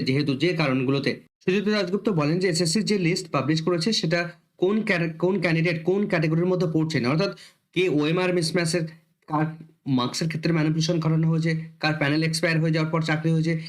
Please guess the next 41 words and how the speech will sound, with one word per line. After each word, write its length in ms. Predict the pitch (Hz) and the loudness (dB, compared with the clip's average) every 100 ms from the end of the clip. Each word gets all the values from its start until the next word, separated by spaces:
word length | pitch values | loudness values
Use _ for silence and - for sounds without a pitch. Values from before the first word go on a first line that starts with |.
| - - | -10 -4
সেই 220 | 208 220 | 0 0
বিষয়টা 340 | 196 190 196 | 0 0 0
তারা 200 | 202 185 | 0 -2
স্কুল 180 | 160 175 | -2 -2
সাবস্ক্রিপশন 500 | 180 165 175 180 240 | 0 0 -2 0 0
মেনশন 360 | 175 147 156 131 | 2 0 0 0
করেনি। 320 | 147 123 107 - _ - | 0 0 -4 -8 _ -2
অর্থাৎ 260 | 160 185 | 0 0
কে 100 | 185 | 0
কোন 340 | 226 226 214 214 | 0 0 0 2
ক্যাটাগরির 380 | 170 170 196 196 | 0 2 2 0
মধ্যে 260 | 196 208 208 | 0 0 0
পড়ছেন, 400 | 165 160 160 160 | 0 2 0 0
কে 280 | 190 185 190 - - - | 0 0 -4 -16 -20 -2
কিভাবে 300 | 165 190 196 | 0 2 0
অবৈধতার 540 | 160 170 180 190 185 | 2 2 2 0 2
মধ্য 200 | 175 170 | 2 2
দিয়ে 140 | 175 175 | 0 0
চাকরি 280 | 156 151 | 0 0
পেয়েছেন, 380 | 160 175 160 123 - - - | 0 0 0 -2 -6 -18 -8
এসএসসি 400 | 160 214 185 214 | -2 0 0 0
তারা 260 | 185 160 180 | 0 0 0
সেটাকে 300 | 170 175 196 | 0 0 0
মেনশন 360 | 147 139 135 | 0 0 0
করেনি 340 | 135 202 170 127 | 0 0 0 0
তাদের 200 | 135 135 | -2 -2
অফিসিয়াল 340 | 143 160 214 | 0 0 0
ওয়েবসাইটে। 480 | 156 156 143 127 - _ - | 0 -2 -2 -2 -4 _ -2
এবং 180 | 208 196 | 0 0
তার 160 | 170 | 0
পাশাপাশি 480 | 190 190 214 214 233 | 0 0 0 0 0
যে 180 | 190 180 | 0 0
সমস্ত 300 | 196 185 220 220 220 - - | 0 -2 -2 -2 -6 -18 -2
ক্যান্ডিডেটরা 460 | 165 180 185 165 | 0 0 0 -2
প্যানেল 300 | - 165 175 | 0 0 0
এক্সপায়ার 360 | 151 156 202 185 | -2 -2 -2 0
হয়ে 140 | 190 | 0
যাওয়ার 200 | 190 185 | 0 -2
পর 120 | 190 170 | -2 -2
চাকরি 340 | 175 160 175 | -2 0 0
হয়েছে, 320 | 175 156 - | 0 0 -4